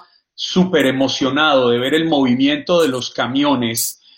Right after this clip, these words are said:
eh, el domingo cuando empezaron a salir de la planta de Pfizer cargados de, de, de, de miles de dosis de vacunas de coronavirus,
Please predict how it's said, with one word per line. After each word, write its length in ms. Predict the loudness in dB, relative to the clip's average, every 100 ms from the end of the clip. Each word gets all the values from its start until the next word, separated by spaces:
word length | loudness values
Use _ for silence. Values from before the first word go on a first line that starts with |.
| _ _ -2
eh, 380 | 0 0 0
el 140 | 0 0
domingo 600 | 0 2 0 2 0 2
cuando 300 | 0 0 0
empezaron 480 | -2 -2 0 0 0
a 80 |
salir 320 | 0 0 0 2
de 80 |
la 160 | 2 2
planta 320 | 0 0 2
de 80 | 0
Pfizer 640 | 0 0 0 0 -2 -2
cargados 680 | -2 -2 0 2 2 0 -2
de, 460 | -2 0 -2 -4 -10 _ _ _
de, 280 | -4 0 0 0
de, 320 | 0 0 -2
de 320 | 0 2 0 -10 _ _ _ _ _ _
miles 580 | -8 -2 0 2 0 0
de 140 | 0
dosis 360 | 2 2 0 -2
de 120 | 2
vacunas 420 | 2 2 0 0
de 100 | -2
coronavirus, 800 | 0 0 0 -2 -2 0 -2 -4